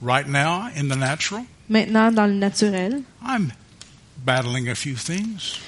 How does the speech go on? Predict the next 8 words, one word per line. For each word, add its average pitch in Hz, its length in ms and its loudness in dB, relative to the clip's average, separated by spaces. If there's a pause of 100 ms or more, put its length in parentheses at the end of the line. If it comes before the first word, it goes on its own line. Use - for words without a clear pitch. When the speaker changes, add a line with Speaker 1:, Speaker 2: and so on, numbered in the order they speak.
(100)
Speaker 2:
je 214 120 6
combats 247 360 6
quelque 208 320 -2
ch-, - 160 -6 (200)
quelque 208 320 0
chose, 214 580 -4 (800)
Speaker 1:
But 110 120 -10
I 98 80 -2